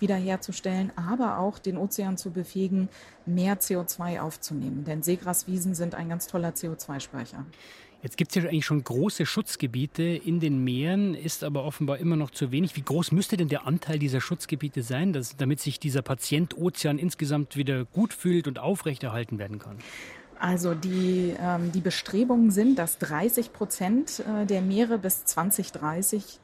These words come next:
Speaker 1: geschützt werden sollen.
Speaker 2: Wie viel
Speaker 1: Ähm,
Speaker 2: sind's jetzt?
Speaker 1: es sind weniger als zehn Prozent. Und in Lissabon wollen wir eben global uns anstrengen und eine,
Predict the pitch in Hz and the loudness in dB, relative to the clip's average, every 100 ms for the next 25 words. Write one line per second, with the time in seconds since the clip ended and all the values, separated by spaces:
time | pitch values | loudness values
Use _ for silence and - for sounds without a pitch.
0 | - 175 208 262 - 233 240 247 262 277 | -6 -4 -2 -2 -4 -2 0 4 4 4
1 | - - - - - 156 165 175 254 349 | -2 -20 -20 -20 -10 -2 0 4 4 2
2 | 415 - _ - - - 185 131 135 110 | -4 -18 _ -14 2 4 4 4 2 2
3 | 147 - - - - - - 175 - 202 | 0 0 -10 -14 -20 -20 -4 0 6 6
4 | 214 170 196 180 156 147 - 160 151 - | 6 4 2 4 0 2 2 2 -2 -8
5 | - - - - - - - - - 185 | -8 -4 -4 -4 -12 -14 -16 -16 0 4
6 | 190 185 - - - 175 165 151 - 170 | 4 2 -4 -12 -2 0 0 -2 2 4
7 | 247 233 202 190 190 202 180 160 175 196 | 4 4 0 -2 2 2 0 -2 0 2
8 | 190 180 170 180 175 165 170 196 185 175 | 2 0 -2 -2 -2 -2 -2 -2 -2 -4
9 | 170 170 - 180 - - 170 175 160 165 | -4 -4 -4 -4 -6 -6 -2 -2 -2 -4
10 | 165 - 160 165 160 156 | -4 -4 -4 -2 0 -2